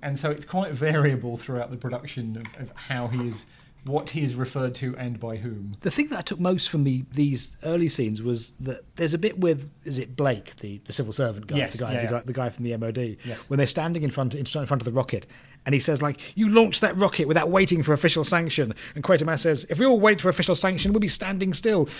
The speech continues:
Speaker 2: So the idea is not only is this highly experimental rocket with three people on board it, part of some major, you know, at the actual,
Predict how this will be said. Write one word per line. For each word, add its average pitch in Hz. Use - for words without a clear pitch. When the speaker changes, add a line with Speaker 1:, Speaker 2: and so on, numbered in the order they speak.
Speaker 2:
So 233
the 226
idea 233
is 185
not 185
only 214
is 156
this 165
highly 202
experimental 160
rocket 139
with 139
three 175
people 143
on 147
board 147
it, 98
part 156
of 143
some 139
major, 156
you 147
know, 131
at 147
the 170
actual, 160